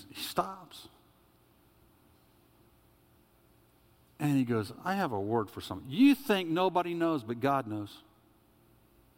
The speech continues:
You think you're okay, but you're not okay.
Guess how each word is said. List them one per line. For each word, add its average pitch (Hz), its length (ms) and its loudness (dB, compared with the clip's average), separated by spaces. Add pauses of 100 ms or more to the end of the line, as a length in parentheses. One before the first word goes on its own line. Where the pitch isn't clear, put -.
(800)
You 233 180 8
think 247 320 2
you're 214 200 8
okay, 185 500 0 (1040)
but 143 80 8
you're 160 180 8
not 175 220 6
okay. 104 380 -6